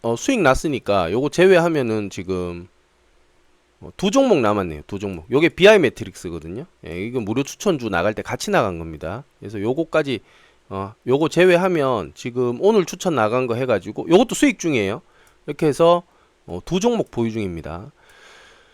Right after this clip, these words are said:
그래서 요 매매만 잘 따라 하시면은 육만 원이면 애들 태권도 도장 뭐 한 삼 개, 삼분의 일 가격도 안 돼요, 이게. 그렇죠. 요즘 한 십오만, 이십만 하죠, 태권도 도장. 예, 요거 한 삼 개월만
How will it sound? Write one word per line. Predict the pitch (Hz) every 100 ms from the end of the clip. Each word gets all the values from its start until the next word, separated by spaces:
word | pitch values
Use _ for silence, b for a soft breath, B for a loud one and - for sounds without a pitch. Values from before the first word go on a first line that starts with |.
| b
그래서 | - 180
요 | 143 214 269 285
매매만 | 254 247 254 247 180
잘 | 127 131 139
따라 | 139 233 196
하시면은 | 202 - 208 131 139 135 76 92
육만 | 135 226 254 269
원이면 | 208 160 151 156 135 107
애들 | - 247 233 202 156 131 107 98 82 -
태권도 | 294 - 311 247
도장 | 160 131 117 104 95 82
뭐 | 92 101
한 | 151
삼 | - 302 311
개, | 311 -
삼분의 | - 294 339 285
일 | 226
가격도 | 220 220 220 113
안 | 95
돼요, | 117 104
이게. | 76 76 76 82 _ _ _ _ -
그렇죠. | 123 - 92 135 180
요즘 | 107 175
한 | 165
십오만, | 143 - 226 240 226
이십만 | 135 151 185 143
하죠, | 143 165 82 -
태권도 | - 117 113 98
도장. | 85 76 - - _ _ _ _ _ -
예, | 76
요거 | 87 147 190 190 185
한 | 180 170
삼 | - 262
개월만 | 262 233 180 147 147 110 78